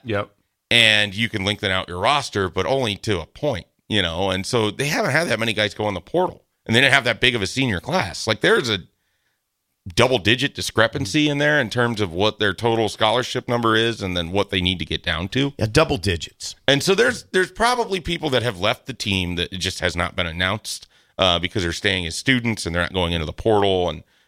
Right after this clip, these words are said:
Speaker 2: and things of that nature. But it's going to be a, uh,
Speaker 1: The reason you bring it up is because you're, 'cause I would imagine you, you guys, the pundits,
Speaker 3: <laughs>
Speaker 1: think that
Speaker 3: The
Speaker 1: they're,
Speaker 3: pundits.
Speaker 1: they're, they're gonna add
Speaker 2: That's another one that
Speaker 1: you're
Speaker 2: you can
Speaker 1: gonna,
Speaker 2: air
Speaker 1: they,
Speaker 2: quoted for
Speaker 1: you,
Speaker 2: sure.
Speaker 1: you, absolutely, but you're gonna add three or four more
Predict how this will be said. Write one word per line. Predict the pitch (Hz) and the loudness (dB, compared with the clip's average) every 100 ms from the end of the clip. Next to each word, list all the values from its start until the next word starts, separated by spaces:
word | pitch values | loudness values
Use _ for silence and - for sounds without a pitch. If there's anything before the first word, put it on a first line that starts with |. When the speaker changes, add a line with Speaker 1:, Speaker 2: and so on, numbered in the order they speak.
| - | -2
Speaker 2:
and | 107 | 0
things | 113 110 | 2 2
of | 90 | 4
that | 104 - | 2 4
nature. | 101 110 92 | 0 0 -2
But | 76 85 | 0 0
it's | 107 | 0
going | - 127 117 | 0 0 0
to | 98 | 0
be | 92 95 92 87 85 82 | 2 2 2 2 0 -2
a, | 73 | -4
uh, | 65 50 - _ | -6 -8 -12 _
Speaker 1:
The | 123 | 4
reason | 156 139 | 4 4
you | 110 | 2
bring | 120 117 | 2 4
it | 107 | 4
up | 113 110 | 2 0
is | 90 | -6
because | 92 117 95 | -4 -4 -4
you're, | 101 - 98 - | -6 -8 -16 -12
'cause | 85 - _ _ - | -12 -12 _ _ -6
I | 69 | -2
would | 104 | 0
imagine | 92 98 113 104 | 0 0 0 -2
you, | 98 104 _ 92 | -8 -10 _ -20
you | - 117 | -10 -4
guys, | 104 92 98 - _ _ _ _ - | -2 -2 -6 -12 _ _ _ _ -8
the | 101 | -6
pundits, | - 131 90 82 - | -2 -2 -2 -6 -8
Speaker 3:
<laughs> | - - - - - - - 147 - | -4 -4 -4 -8 -8 -8 -6 -8 -2
Speaker 1:
think | 113 101 - | 0 0 0
that | 101 98 | 0 0
Speaker 3:
The | - 107 | -2 2
Speaker 1:
they're, | 98 | 4
Speaker 3:
pundits. | 78 73 73 | 2 0 -4
Speaker 1:
they're, | 104 | -4
they're | 120 | -2
gonna | 110 107 | 0 -2
add | - | 4
Speaker 2:
That's | 104 110 | 4 4
another | 104 104 104 | 2 -2 -2
one | 87 82 | -4 -4
that | 117 | -4
Speaker 1:
you're | |
Speaker 2:
you | 104 | -2
can | 90 | -2
Speaker 1:
gonna, | 92 | -2
Speaker 2:
air | 92 | -2
Speaker 1:
they, | |
Speaker 2:
quoted | 95 87 80 | -2 -4 -6
for | - | -10
Speaker 1:
you, | 78 | -6
Speaker 2:
sure. | - 127 - | -4 -2 -2
Speaker 1:
you, | 117 - | -4 -4
absolutely, | 107 104 110 98 101 | -4 -4 -8 -10 -10
but | 110 101 | -10 -6
you're | 110 | -6
gonna | 104 - | -6 -4
add | 104 98 | -4 -6
three | - 98 | -10 -8
or | 95 | -8
four | - 95 | -8 -8
more | 92 87 85 | -6 -6 -8